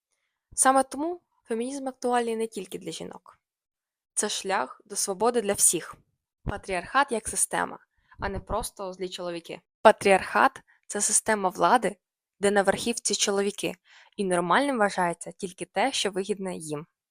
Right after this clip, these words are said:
І тут важливо зазначити: не кожен чоловік винен, але кожен у виграші від цієї системи, навіть якщо не помічає цього. Тож, давайте розглянемо декілька прикладів системної нерівності. Тут ми маємо юридичну, економічну за-,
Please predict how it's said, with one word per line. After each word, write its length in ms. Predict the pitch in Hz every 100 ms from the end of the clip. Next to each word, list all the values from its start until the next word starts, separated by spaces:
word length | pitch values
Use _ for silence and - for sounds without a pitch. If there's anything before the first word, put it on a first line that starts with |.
| _ - - -
І 100 | 196
тут 220 | 214 226
важливо 400 | 262 233 214 214
зазначити: 580 | 208 214 190 180 - _ _ _ _ _ _ _ -
не 120 | 254
кожен 320 | - 294 233
чоловік 400 | - 202 190 -
винен, 340 | 185 180 170 196 _ _ _ -
але 220 | 208 190
кожен 460 | 180 196 247 254 226
у 80 | 185
виграші 440 | 185 208 208 -
від 140 | 185 -
цієї 220 | 190 180
системи, 500 | 185 - 180 165 180 _ _ _
навіть 280 | 226 285 294
якщо 220 | 247 -
не 80 | 233
помічає 440 | 220 214 208 196 170
цього. 340 | 185 175 170 - _ - _ _
Тож, 360 | 226 220 208 -
давайте 380 | 196 247 311
розглянемо 540 | 294 240 226 233 226 208
декілька 400 | 208 214 196 185
прикладів 560 | - - - 262 240
системної 640 | - 190 - - 190 202 190
нерівності. 680 | 190 175 180 180 - - _ _ _ - - -
Тут 160 | 311 277
ми 80 |
маємо 340 | 240 220 202 190
юридичну, 800 | 185 196 - 180 - 277 302 302
економічну 680 | 214 196 190 226 254 -
за-, 120 | 220